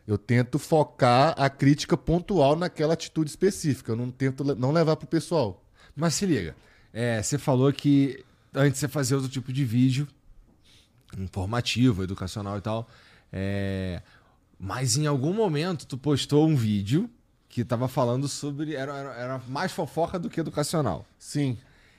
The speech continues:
Speaker 2: E, e como é que foi, cara? Era o que você realmente queria fazer? Como é que teu público recebeu esse vídeo? Porque da, a partir dali tu começou a fazer mais vezes, até que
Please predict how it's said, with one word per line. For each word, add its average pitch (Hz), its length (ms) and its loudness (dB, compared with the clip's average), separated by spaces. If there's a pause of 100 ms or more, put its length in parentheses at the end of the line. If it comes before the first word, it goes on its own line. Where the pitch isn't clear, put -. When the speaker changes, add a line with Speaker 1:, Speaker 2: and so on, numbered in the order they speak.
(200)
Speaker 2:
E, 156 320 4
e 143 640 6
como 170 220 0
é 220 60 2
que 269 100 -6
foi, 202 300 2
cara? 101 260 0
Era 131 160 2
o 147 40 0
que - 120 -8
você 151 260 2
realmente 151 460 4
queria 139 180 4
fazer? 120 340 0
Como 147 180 -2
é 175 40 -2
que - 60 -18
teu 196 100 0
público 160 400 -8
recebeu 139 420 2
esse 127 200 -2
vídeo? 139 440 0 (540)
Porque 156 320 2
da, 127 220 2
a 127 40 2
partir - 300 -2
dali 117 260 -2
tu - 120 -20
começou 127 300 -4
a - 40 -4
fazer 110 220 -8
mais 147 180 -4
vezes, 160 160 -4
até 180 240 -4
que 208 280 -6